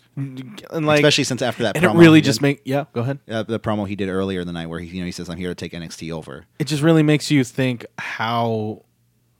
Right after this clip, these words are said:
Speaker 1: that N X T filter for certain talents, you know?
Speaker 2: Mm-hmm.
Speaker 1: Like, yeah, I see s-, Tony Nese in two oh five Live. Like, yeah, this is, this is his main roster treatment of his character.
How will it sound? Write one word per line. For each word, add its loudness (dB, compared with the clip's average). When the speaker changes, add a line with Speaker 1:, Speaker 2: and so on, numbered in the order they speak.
Speaker 1:
that -4
N -6
X -8
T -6
filter -4
for -6
certain -8
talents, -12
you -6
know? -4
Speaker 2:
Mm-hmm. -14
Speaker 1:
Like, -6
yeah, -2
I 0
see -2
s-, -18
Tony 0
Nese -2
in -10
two 0
oh 2
five 0
Live. 0
Like, -6
yeah, 4
this -2
is, -2
this 4
is 2
his 0
main -4
roster -2
treatment -4
of -4
his -4
character. -4